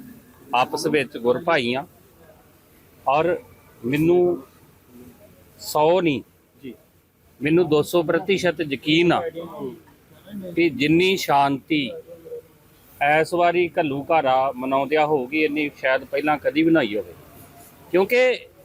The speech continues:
Speaker 1: ਉਹ ਵੀ ਦਮਦਮੀ ਟਕਸਾਲ ਦੇ ਮੁਖੀ ਨੇ
Speaker 2: ਜੀ।
Speaker 1: ਤੇ ਦਮਦਮੀ ਟਕਸਾਲ ਦੇ ਮੁਖੀ ਸੰਤ ਬਾਬਾ ਜਰਨੈਲ ਸਿੰਘ ਜੀ ਇੱਥੇ ਸ਼ਹੀਦ ਹੋਏ ਆ।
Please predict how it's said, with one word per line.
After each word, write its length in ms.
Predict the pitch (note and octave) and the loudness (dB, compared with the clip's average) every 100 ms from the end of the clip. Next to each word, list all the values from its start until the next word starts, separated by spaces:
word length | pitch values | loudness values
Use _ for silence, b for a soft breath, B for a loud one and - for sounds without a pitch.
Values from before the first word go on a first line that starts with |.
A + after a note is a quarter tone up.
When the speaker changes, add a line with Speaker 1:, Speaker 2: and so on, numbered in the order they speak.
| _ - - _ _ _ - C#3+ | _ -20 -20 _ _ _ -10 -2
Speaker 1:
ਉਹ 140 | E3+ | 0
ਵੀ 360 | A3+ B3+ A#3+ - - _ - - - - - _ - _ - - - _ _ - | 2 2 0 -2 -12 _ -20 -20 -20 -20 -20 _ -20 _ -20 -20 -20 _ _ -6
ਦਮਦਮੀ 460 | A#2+ C#3+ D3+ E3 | -2 0 2 2
ਟਕਸਾਲ 480 | E3 D3 - C3+ C3+ | 2 -2 0 2 2
ਦੇ 100 | C#3+ | 0
ਮੁਖੀ 280 | D3 C3+ D#3+ | -2 -2 -6
ਨੇ 140 | D3 B2+ _ B2+ | -6 -14 _ -20
Speaker 2:
ਜੀ। 140 | B2 - _ - - - - - - | -18 -18 _ -20 -20 -20 -20 -8 -2
Speaker 1:
ਤੇ 80 | |
ਦਮਦਮੀ 480 | E3 C#3+ D#3 F#3 G3+ | 0 2 2 2 2
ਟਕਸਾਲ 480 | G3+ G3 F3 D#3+ D#3+ | 2 0 2 2 2
ਦੇ 140 | F3 | 0
ਮੁਖੀ 480 | E3+ D3+ F#3 F#3 E3 - - _ _ - | 0 -2 -2 -2 -2 -8 -20 _ _ -2
ਸੰਤ 200 | F3+ D#3+ | -2 0
ਬਾਬਾ 280 | D#3 D#3 D#3+ | -2 0 0
ਜਰਨੈਲ 400 | C#3+ C3 A#2+ A#2+ | 0 0 0 0
ਸਿੰਘ 220 | - D3+ | -4 -4
ਜੀ 100 | D#3+ | -2
ਇੱਥੇ 200 | D#3 E3 | -2 -4
ਸ਼ਹੀਦ 280 | C#3 D#3+ B2+ | -4 -4 0
ਹੋਏ 220 | D#3 | 2
ਆ। 60 | A2+ | 0